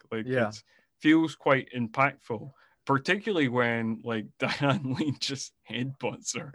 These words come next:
Speaker 2: Yeah. And then because she calls her, uh, "Bitch," and she's like, "That's Judge Bitch." <laughs> And then
Speaker 1: Just
Speaker 2: that's
Speaker 1: headbutts her. It's amazing.
Speaker 2: Yeah.
Speaker 1: And so apparently, again,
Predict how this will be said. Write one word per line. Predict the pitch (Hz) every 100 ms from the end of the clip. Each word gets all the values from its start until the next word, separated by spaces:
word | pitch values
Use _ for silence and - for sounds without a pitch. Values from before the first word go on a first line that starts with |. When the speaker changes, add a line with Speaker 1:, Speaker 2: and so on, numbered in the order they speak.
| -
Speaker 2:
Yeah. | 262 247 220 - _ -
And | 135 131
then | 123 120 - -
because | 123 117 131
she | - 120
calls | 135 127 127
her, | 123 120 117 101 107
uh, | 110 104 110 - _ _ _ 120
"Bitch," | 120 117 113 - -
and | 101
she's | 104 98
like, | 95 -
"That's | 113 - - _ _
Judge | - 135 113 113 -
Bitch." | 170 175 113 - - -
<laughs> | -
And | 131
then | 120 117
Speaker 1:
Just | 170 214 143 -
Speaker 2:
that's | 147
Speaker 1:
headbutts | 170 214 175 131 95 -
her. | 110 117
It's | 120
amazing. | 131 123 135 117
Speaker 2:
Yeah. | 123 - - -
Speaker 1:
And | 127
so | 131 139 139 139 160 139
apparently, | 160 220 214 160 -
again, | 117 139 151 131